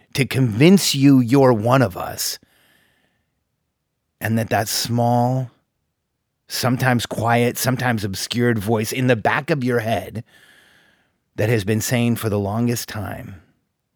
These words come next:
"There's more here. You can do more, you can be more, you can give more, you can leave more behind."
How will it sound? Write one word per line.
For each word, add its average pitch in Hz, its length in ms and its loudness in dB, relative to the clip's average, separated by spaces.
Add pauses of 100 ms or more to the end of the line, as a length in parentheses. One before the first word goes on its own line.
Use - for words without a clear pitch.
(120)
"There's 98 220 -6
more 110 280 0
here. 92 500 -12 (800)
You 104 140 -4
can 95 160 -2
do 110 220 4
more, 92 200 0
you 90 140 -8
can 92 160 -8
be 110 140 2
more, 92 180 -2
you 92 120 -8
can 98 160 -6
give 107 240 -2
more, 98 140 -2
you 92 100 -6
can 98 200 -6
leave 110 240 2
more 110 240 2
behind." 98 920 -6